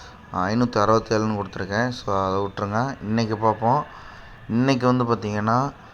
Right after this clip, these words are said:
எட்டுக்கு எட்டு, நாலுக்கு நாலு, ரெண்டுக்கு ரெண்டு, அஞ்சுக்கு அஞ்சு வர வாய்ப்பு அதிகமாகவே இருக்கு. So, all board-ல அஞ்சு. ஓகேங்களா?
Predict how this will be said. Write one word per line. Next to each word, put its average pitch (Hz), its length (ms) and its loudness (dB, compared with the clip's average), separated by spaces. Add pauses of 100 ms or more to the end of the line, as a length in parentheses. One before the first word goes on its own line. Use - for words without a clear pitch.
(340)
எட்டுக்கு 117 680 -2
எட்டு, 127 640 2
நாலுக்கு 107 460 0
நாலு, 107 340 2
ரெண்டுக்கு 110 420 -2
ரெண்டு, 110 600 0
அஞ்சுக்கு 117 540 -2
அஞ்சு 113 580 2
வர 110 220 6
வாய்ப்பு 98 380 0
அதிகமாகவே 98 400 0
இருக்கு. 123 400 -2 (380)
So, 113 240 2 (220)
all 120 160 6
board-ல 117 460 4
அஞ்சு. 107 640 0 (580)
ஓகேங்களா? 101 460 2